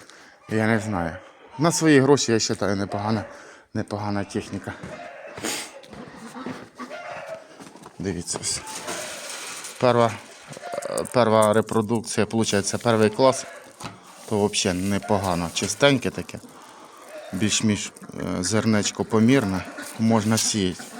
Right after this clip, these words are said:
Так що, я кажу, друзі, що непоганий, в принципі, апарат. Можна, можна собі робити. Бачите, що воно ось сюди.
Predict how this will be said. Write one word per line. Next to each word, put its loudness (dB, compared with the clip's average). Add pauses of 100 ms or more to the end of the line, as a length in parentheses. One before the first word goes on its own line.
(600)
Так -2
що, 4 (160)
я 4
кажу, 0 (100)
друзі, 2
що 2 (120)
непоганий, 4
в -8
принципі, 2
апарат. 4 (1800)
Можна, 6 (120)
можна 6
собі 4
робити. 6 (1300)
Бачите, 2
що 4
воно 0 (640)
ось -6
сюди. 0